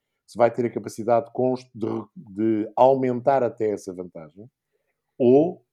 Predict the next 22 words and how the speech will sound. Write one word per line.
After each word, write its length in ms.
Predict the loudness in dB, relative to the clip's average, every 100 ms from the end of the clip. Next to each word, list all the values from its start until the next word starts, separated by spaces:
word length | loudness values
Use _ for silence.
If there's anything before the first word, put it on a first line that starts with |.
| _
se 200 | -12 0
a 60 | 0
determinada 640 | 0 -6 -6 -4 -2 2
altura 300 | 0 2 0
a 40 | 2
vantagem 640 | 0 0 2 0 0 -4
em 20 |
termos 240 | -6 -8 -8
pontuais 560 | -10 -4 -2 -2 -4
será 200 | -4 -4
tão 320 | -2 -4 -2
grande 400 | 0 0 -2 -8 -14 _ _ _
que 100 | -6
o 120 | 0 2
objetivo 680 | 0 -2 -6 -4 -6 -6 -6
passa 320 | -8 -6 -8
a 60 |
ser 300 | -8 -6 -6
dois 240 | -4 -6 -6
mil 180 | -8 -8
e 20 |
catorze, 420 | -8 -4 -6